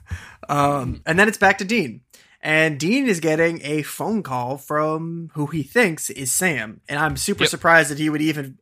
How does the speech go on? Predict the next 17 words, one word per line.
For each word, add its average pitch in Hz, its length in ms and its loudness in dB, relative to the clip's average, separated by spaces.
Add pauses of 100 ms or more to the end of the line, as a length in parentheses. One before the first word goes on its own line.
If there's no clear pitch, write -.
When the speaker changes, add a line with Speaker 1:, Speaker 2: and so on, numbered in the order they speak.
Speaker 1:
answer 143 480 -2
it. 127 140 -8 (320)
But 180 100 2
I 180 60 6
think 202 180 4
he's 190 100 2
at 190 120 4
this 175 100 -4
point 196 260 4
where, 180 80 4
like, 156 380 2 (240)
"We're 156 440 2
just 151 180 -2
blowing 165 260 6
town 170 260 6
because 147 200 -2
I, 143 140 -2